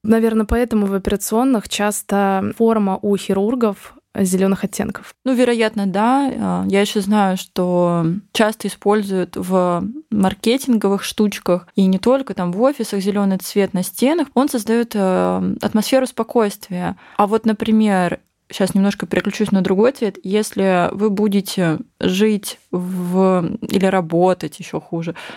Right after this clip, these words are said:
Speaker 2: в стенах, э, с ярко-желтым цветом, то вы так долго не выдержите. Ваша психика будет сильно перевозбуждаться,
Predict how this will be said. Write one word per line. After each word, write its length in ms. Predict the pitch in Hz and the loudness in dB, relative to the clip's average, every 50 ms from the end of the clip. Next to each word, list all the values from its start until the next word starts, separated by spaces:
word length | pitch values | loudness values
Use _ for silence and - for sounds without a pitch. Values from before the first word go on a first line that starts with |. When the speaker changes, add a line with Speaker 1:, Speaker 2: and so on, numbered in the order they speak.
| - - - - | -18 -20 -18 -12
Speaker 2:
в 60 | - - | -12 -8
стенах, 640 | - - 233 226 220 214 202 190 185 170 - - - | -2 0 2 2 2 2 0 0 -2 -4 -8 -6 -4
э, 340 | 190 185 180 175 175 170 175 | -2 0 0 0 0 0 -2
с 240 | 165 - - - 214 | -2 -4 -2 0 0
ярко-желтым 800 | 196 190 208 214 214 220 - - 190 190 220 214 202 - 202 190 190 | 2 2 2 2 0 0 -2 -4 -2 0 0 0 0 0 0 -2 -2
цветом, 600 | - - - 226 262 311 - - 220 165 190 - - - - - | -2 -2 0 2 2 2 2 0 0 -2 -2 -6 -12 -20 -8 -2
то 100 | - 208 | 0 0
вы 80 | 208 262 | 2 2
так 240 | - 277 233 214 - 226 | 2 2 0 0 -4 -8
долго 380 | 190 185 196 220 254 269 - 233 | -4 2 2 2 2 2 2 0
не 100 | 214 214 | 0 2
выдержите. 580 | 202 220 226 202 202 180 175 175 170 - - 180 | 2 2 2 2 2 0 -2 -4 -10 -8 -4 -2
Ваша 240 | 202 208 - - | -2 -2 -2 -4
психика 720 | - - - - 302 285 - 226 - - 190 180 175 165 - | -10 -6 -4 -4 -4 -4 -6 -8 -4 -2 0 2 2 0 0
будет 380 | - 180 208 226 233 - - - 208 - - | -2 0 0 0 0 0 -4 -8 -8 -8 -8
сильно 360 | - - - 240 226 214 202 - | -4 0 0 2 2 2 0 2
перевозбуждаться, 1080 | 208 190 190 180 202 185 185 202 196 185 185 220 247 285 339 - - - 190 165 | 0 0 0 0 -4 -6 -4 -4 -4 0 2 2 2 2 0 -4 -6 -8 -6 -8